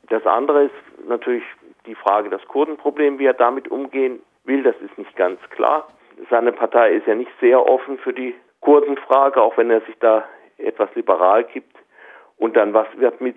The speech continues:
Syrien? Also Rojava, Kurden, Binnengebiet da an der Grenze, wird da die Türkei da weiter rüberschießen, wird es dulden? Was ist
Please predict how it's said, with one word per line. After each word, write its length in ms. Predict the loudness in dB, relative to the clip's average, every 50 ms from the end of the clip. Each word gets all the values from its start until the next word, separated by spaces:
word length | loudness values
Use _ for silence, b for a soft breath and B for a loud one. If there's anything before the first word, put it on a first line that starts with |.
| 0 4
Syrien? 480 | 6 6 6 6 4 2 2 0 -2
Also 460 | 0 0 0 2 2 2 2 2 0 -2 -4 _ _ _
Rojava, 580 | 0 0 2 2 0 0 2 2 2 0 0 -4 -6 -2
Kurden, 380 | 0 0 0 0 -2 -6 -8 -10 _ _ -6
Binnengebiet 760 | -4 -4 -2 -4 -6 -6 -8 -8 -10 -10 -8 -12 -12 -2 2
da 180 | 2 4 4
an 120 | 2 2 0
der 120 | -2 -4
Grenze, 600 | -4 -2 -2 0 0 0 -4 -6 -2 -2 -2 -2 -4 -14 _ _ _ _ _ _
wird 240 | -4 -4 -4 -4 -8 -20 -10 _
da 140 | -6 -6 -6 -10 -18
die 120 | -20 -18
Türkei 460 | _ -2 -2 -2 -2 -2 -2 -2 0 0
da 200 | 0 0 0 0
weiter 320 | 0 0 0 -2 -2 -2
rüberschießen, 720 | -2 0 0 -2 -4 -4 -6 -10 -10 -12 -12 -10 -12 -8 -8
wird 160 | -8 -10 -10 -16
es 120 | -20 -20 _
dulden? 400 | -6 -2 0 0 0 -2 -6 -10 -12 -14 B B B B B B B B B B B
Was 200 | 2 2 2 0 -6 -8 -4
ist 160 | -4 -4